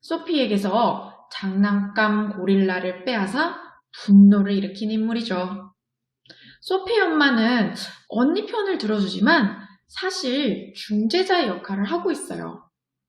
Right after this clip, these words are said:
시간 순서로 줄거리를 같이 요약해볼까요? 언니가 소피가 가지고 있던 고릴라 인형을 뺏어가자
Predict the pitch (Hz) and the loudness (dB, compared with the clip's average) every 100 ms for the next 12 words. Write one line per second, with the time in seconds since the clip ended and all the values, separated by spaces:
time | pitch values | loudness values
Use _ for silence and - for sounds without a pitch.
0 | _ _ _ _ _ _ _ _ _ - | _ _ _ _ _ _ _ _ _ -20
1 | - _ _ _ _ _ _ _ _ _ | -20 _ _ _ _ _ _ _ _ _
2 | _ _ _ _ _ _ _ _ _ _ | _ _ _ _ _ _ _ _ _ _
3 | _ _ _ _ _ - 392 453 440 440 | _ _ _ _ _ -8 -4 -2 -2 -2
4 | 381 349 285 214 262 196 - - 208 196 | -2 0 0 2 2 2 -2 -10 -2 0
5 | 208 220 202 208 185 165 - - 190 185 | 0 0 0 0 -4 -12 -12 -4 -2 -2
6 | 190 190 190 302 - 311 196 196 156 220 | -6 -2 2 2 0 -4 -4 -6 -6 -4
7 | 349 - - _ _ _ _ _ _ _ | -6 -8 -20 _ _ _ _ _ _ _
8 | _ _ _ _ _ _ _ _ 196 202 | _ _ _ _ _ _ _ _ 0 4
9 | 226 330 - 208 220 180 - - 330 339 | 4 2 -2 0 0 0 -6 -8 -8 -8
10 | - 330 320 214 170 202 196 170 - - | -4 2 2 2 -4 -4 -4 -6 -6 0
11 | 330 220 - - - _ - 240 262 262 | 0 0 -4 -12 -20 _ -6 -2 0 2
12 | 247 240 196 185 180 185 190 285 302 302 | 0 -2 -6 -8 -8 -8 -6 -2 0 0
13 | 196 277 302 196 - | -2 0 0 0 -8